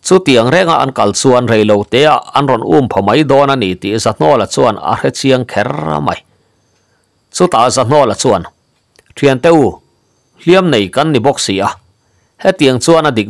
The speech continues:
dawn lo ve. Rei lo te a min ron um pha mai dawn a. Min man mai ang ti pawh a hlawm ani hi. Silai pakhat kha min han pe ula.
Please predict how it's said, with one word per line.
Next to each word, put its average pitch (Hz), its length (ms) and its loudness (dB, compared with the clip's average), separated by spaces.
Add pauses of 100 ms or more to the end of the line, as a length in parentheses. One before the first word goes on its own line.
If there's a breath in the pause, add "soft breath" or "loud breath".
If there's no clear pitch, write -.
dawn 120 200 2
lo 98 60 -2
ve. 95 160 -2 (800)
Rei 135 240 2
lo 131 160 4
te 139 220 2
a 139 260 2
min 139 220 -2
ron 120 160 0
um 147 280 2
pha 107 100 0
mai 131 260 2
dawn 110 280 2
a. 95 80 -4 (480)
Min 127 200 0
man 160 180 0
mai 165 200 2
ang 127 140 0
ti 196 200 -4
pawh 139 280 -2
a 131 40 -2
hlawm 110 280 0
ani 95 260 -4
hi. 98 100 -4 (720)
Silai 135 480 2
pakhat 123 340 -4
kha 156 100 0
min 143 160 0
han 107 180 -2
pe - 160 -2
ula. 101 300 0